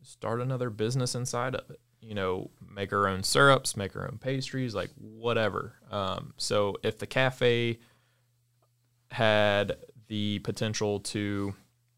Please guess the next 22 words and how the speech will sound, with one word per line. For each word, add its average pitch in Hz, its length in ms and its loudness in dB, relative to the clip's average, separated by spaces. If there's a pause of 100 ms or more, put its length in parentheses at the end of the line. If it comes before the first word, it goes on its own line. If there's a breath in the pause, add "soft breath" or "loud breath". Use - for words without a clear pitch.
(380)
incorporate 123 920 0
other 110 300 4
things 113 640 -2 (120)
into 107 380 -2
it, 202 140 -4 (400)
I'd 117 140 -4
be 117 100 -2
more 92 220 -2
than - 120 -10
happy - 280 -8
to - 80 -8
do - 140 -8
it, - 180 -10 (540)
um, - 280 -10 (140)
'cause 101 200 -6
then 101 160 -2
it 92 120 -2
makes 98 280 -4
it 92 100 -4
well 95 220 0
worth 98 260 -2
it. 92 140 -6